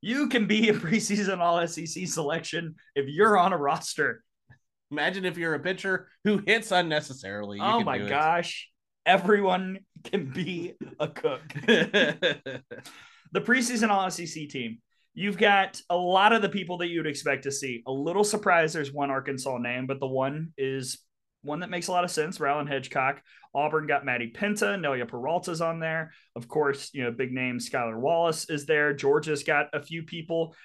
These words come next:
Speaker 1: Erin Koffel could be the best player in this league. We'll see if she gets any pitches to hit
Speaker 2: Right.
Speaker 1: this year.
Speaker 2: Mm-hmm.
Speaker 1: L S U's got that great senior class. Missouri has those two phenomenal studs, Honnold and Laird.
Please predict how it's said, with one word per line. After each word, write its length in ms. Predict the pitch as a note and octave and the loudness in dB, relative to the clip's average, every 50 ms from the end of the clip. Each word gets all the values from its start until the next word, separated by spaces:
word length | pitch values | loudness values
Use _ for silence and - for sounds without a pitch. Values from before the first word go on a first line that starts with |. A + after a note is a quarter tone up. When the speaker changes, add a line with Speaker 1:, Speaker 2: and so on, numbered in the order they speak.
| - - | -6 -2
Speaker 1:
Erin 200 | D3+ C#3+ C3 B2 | -2 0 0 -2
Koffel 560 | A#2 - - D#3 D#3 - - F3 F3 F3+ F3 - _ _ _ _ _ _ _ _ _ _ _ _ _ _ _ _ _ _ - | -4 0 0 0 0 0 0 0 0 0 0 -4 _ _ _ _ _ _ _ _ _ _ _ _ _ _ _ _ _ _ -6
could 200 | - G3 F#3+ E3 | 4 4 4 4
be 120 | D#3 F#3 F#3 | 4 -2 -2
the 120 | D#3+ D#3 | 0 2
best 220 | D#3 D#3 D#3 - | 4 4 2 2
player 200 | - E3+ E3 D#3+ | 0 0 2 2
in 100 | D#3 D3 | 2 2
this 160 | C#3+ C3+ - D3 | 0 -2 -2 -2
league. 320 | D3+ D3+ D3+ D3+ D3 C#3+ | -2 0 0 -2 -2 -2
We'll 120 | C#3 C#3+ C#3 | 2 2 2
see 300 | C#3 - D#3 D3 C#3+ D3 | 2 2 0 2 2 2
if 120 | C#3 C#3+ - _ _ _ _ _ _ _ _ - | 2 0 -4 _ _ _ _ _ _ _ _ -14
she 300 | - - C#3 C3 C3 B2+ | -10 -6 -4 -2 -2 -2
gets 340 | B2+ B2+ - C#3+ C#3 C#3 D3+ | -2 -4 -2 -2 -2 0 0
any 140 | C#3 C3 A#2+ | -4 -4 -2
pitches 340 | - - C#3 - C#3 C3 - | -2 -2 -2 -2 -2 -8 -8
to 80 | B2 | -8
hit 360 | - D#3+ E3 F3+ F#3 - - - _ _ _ - A#2 | -2 0 0 0 -2 -4 -14 -20 _ _ _ -8 -6
Speaker 2:
Right. 240 | A2 F#2+ F2+ F2 - - | -4 -4 -4 -6 -10 -8
Speaker 1:
this 220 | - D#3 D#3 D#3 - | -6 -6 -4 -4 -2
year. 400 | F3 E3+ E3+ E3+ E3+ E3+ E3+ _ - | 0 0 2 0 0 -2 -6 _ -18
Speaker 2:
Mm-hmm. 160 | G2+ - - | -14 -4 -2
Speaker 1:
L 160 | D#3 D#3 C#3 | 0 0 0
S 160 | B2+ A#2 - - | 0 -4 -4 -4
U's 300 | F#3 G3 G3+ G#3 - - | -4 -2 -2 -2 -2 2
got 300 | F#3+ F#3 F3 F3 - D#3 | 4 6 6 6 4 2
that 180 | C#3 B2 - | -4 -4 -2
great 240 | - D3 E3 E3 E3 | -4 -4 -4 -4 -4
senior 340 | - F3+ F3 F3 E3 D#3+ D3+ | -6 -8 -8 -6 -4 -4 -4
class. 460 | - - E3 E3 D#3+ D#3+ D#3 - C#3+ | -2 -2 0 0 0 -2 -4 -4 -4
Missouri 460 | C#3 C#3 - C#3+ C#3+ D3+ E3+ F3+ E3+ | -4 -4 -2 0 0 2 2 2 0
has 260 | E3+ D#3+ D#3 D3 C#3 | 0 0 0 0 0
those 220 | C3+ C#3+ B2+ B2+ - | 0 0 0 0 -2
two 420 | - - F#3 F#3+ F#3 F#3 F#3 - _ _ | -8 -6 -6 -4 -4 -4 -6 -10 _ _
phenomenal 640 | - - C3 B2+ C3 C#3 D3+ F3 F3+ E3+ D#3+ C#3+ | -10 -8 -6 -2 0 2 2 4 2 2 0 -2
studs, 440 | - - - D3+ D3+ D#3 D#3 D#3 - | -4 -2 -2 0 2 2 0 -2 -2
Honnold 380 | - D3 D3 D3+ D#3 D#3 C#3+ C3+ | -6 -6 -4 -4 -4 -4 -4 -4
and 120 | B2+ B2 | -4 -4
Laird. 420 | B2+ C3 C#3 C#3+ D3 D3 D3+ D3 | -2 -2 -2 0 -2 -2 -6 -8